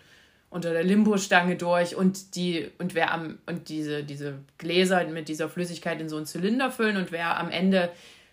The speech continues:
ich weiß nicht, es ging eine halbe Stunde oder wie viel die da Zeit hatten, wer am Ende die meiste Flüssigkeit in dem Zylinder hatte, der hat gewonnen. Und das war so, dass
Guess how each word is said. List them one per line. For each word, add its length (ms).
ich 160
weiß 140
nicht, 140
es 100
ging 160
eine 80
halbe 160
Stunde 340
oder 160
wie 60
viel 200
die 100
da 140
Zeit 300
hatten, 200
wer 100
am 80
Ende 260
die 100
meiste 300
Flüssigkeit 540
in 60
dem 120
Zylinder 580
hatte, 280
der 260
hat 300
gewonnen. 420
Und 200
das 240
war 160
so, 200
dass 340